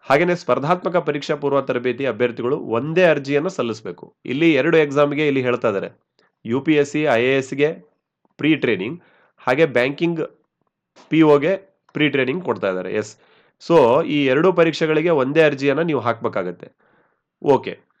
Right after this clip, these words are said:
ಹಾಗೇನೆ, ಆ, ಒಬ್ಬ ಅಭ್ಯರ್ಥಿ ಒಂದು ತರಬೇತಿಯನ್ನು ಮಾತ್ರ ಪಡಿಬೇಕಾಗತ್ತೆ. Either ನೀವು ಯು ಪಿ ಎಸ್ ಸಿಗೆ ಹೋಗ್ಬೋದು, ಇಲ್ಲ ಬ್ಯಾಂಕಿಂಗ್, ಆ, ಕ್ಷೇತ್ರಕ್ಕೆ ನೀವು ಹೋಗ್ಬೋದು, ಯಾವ್ದಾದ್ರು ಒಂದು ಸೆಲೆಕ್ಟ್ ಮಾಡ್ಕೋಬೇಕು ಅಂತ ಹೇಳ್ತಾ ಇದ್ದಾರೆ. So ಹಾಗಾಗಿ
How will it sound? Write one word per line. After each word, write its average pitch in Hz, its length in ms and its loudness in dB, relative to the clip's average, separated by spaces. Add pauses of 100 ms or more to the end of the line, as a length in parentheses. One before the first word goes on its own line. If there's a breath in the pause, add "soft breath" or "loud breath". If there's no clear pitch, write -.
(220)
ಹಾಗೇನೆ, 156 720 2 (260)
ಆ, 127 340 6
ಒಬ್ಬ 123 420 2
ಅಭ್ಯರ್ಥಿ 160 400 4
ಒಂದು 170 280 2
ತರಬೇತಿಯನ್ನು 151 580 0
ಮಾತ್ರ 135 360 0
ಪಡಿಬೇಕಾಗತ್ತೆ. 110 920 0 (120)
Either 151 260 4
ನೀವು 147 440 2 (200)
ಯು 131 180 -2
ಪಿ 165 120 2
ಎಸ್ 151 140 2
ಸಿಗೆ 147 140 -2
ಹೋಗ್ಬೋದು, 139 560 -2
ಇಲ್ಲ 147 200 0
ಬ್ಯಾಂಕಿಂಗ್, 127 540 -2 (560 soft breath)
ಆ, 120 100 -4
ಕ್ಷೇತ್ರಕ್ಕೆ 131 500 -2
ನೀವು 147 140 2
ಹೋಗ್ಬೋದು, 101 380 -2
ಯಾವ್ದಾದ್ರು 143 420 4
ಒಂದು 135 220 2
ಸೆಲೆಕ್ಟ್ 120 320 -2
ಮಾಡ್ಕೋಬೇಕು 107 480 -2
ಅಂತ 95 140 -4
ಹೇಳ್ತಾ 127 300 2
ಇದ್ದಾರೆ. 92 180 -6 (500 soft breath)
So 120 80 -2
ಹಾಗಾಗಿ 160 560 2